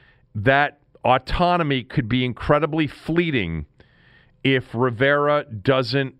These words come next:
win soon enough for the owner. You know, remember this about Dan Snyder. A-, and stop with the, "He's, he wants to win. He'll pay anything, spend any amount of money."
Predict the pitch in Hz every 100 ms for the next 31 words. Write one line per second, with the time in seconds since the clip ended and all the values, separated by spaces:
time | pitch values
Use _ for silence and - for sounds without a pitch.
0 | _ - 101 107 127 131 127 123 117 -
1 | - - 156 131 123 110 98 - 101 95
2 | 87 78 58 - _ _ _ _ _ _
3 | - 98 123 135 139 - - - - 143
4 | 156 196 208 208 170 90 - - - 123
5 | 113 113 - 113 110 107 - 98 87 60
6 | - _ _ _ _ _ _ _ _ _
7 | _ _ _ - - 110 110 127 123 113
8 | - - 143 165 - 139 147 117 120 131
9 | 123 120 - - - 120 117 110 101 90
10 | - - 95 101 110 101 107 113 - 113
11 | 104 98 92 76 73 82 92 90 - 101
12 | 101 101 104 101 87 85 76 - 101 95
13 | 98 107 104 - 98 98 92 87 82 80
14 | 62